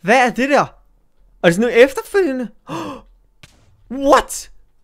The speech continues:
Det er sådan en efterfølgende. Åh, nej, hvor sindssygt. Jeg, jeg laver bare dem her, ikke? Og prøv at se. Så følger de bare efter folk.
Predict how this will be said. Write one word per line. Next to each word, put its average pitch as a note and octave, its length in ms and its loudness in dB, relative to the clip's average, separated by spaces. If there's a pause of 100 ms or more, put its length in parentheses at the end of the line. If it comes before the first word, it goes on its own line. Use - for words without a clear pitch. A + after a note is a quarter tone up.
(360)
Det D4 80 4
er D4 40 2
sådan D#4+ 140 -4
en C#4+ 180 2
efterfølgende. C4+ 640 -2 (400)
Åh, C4+ 160 -4
nej, D4+ 200 2
hvor C4+ 80 0
sindssygt. C4 580 -4 (400)
Jeg, B3+ 180 4
jeg B3 120 6
laver A3+ 180 6
bare C4 140 4
dem A#3+ 100 6
her, C#4 100 8
ikke? C#4+ 140 0
Og - 60 -6
prøv A3+ 60 -2
at C4 60 2
se. C4 220 -4 (600)
Så - 140 -10
følger B3+ 280 2
de G#3+ 80 -4
bare B3+ 240 0
efter C4 260 0
folk. C4 400 0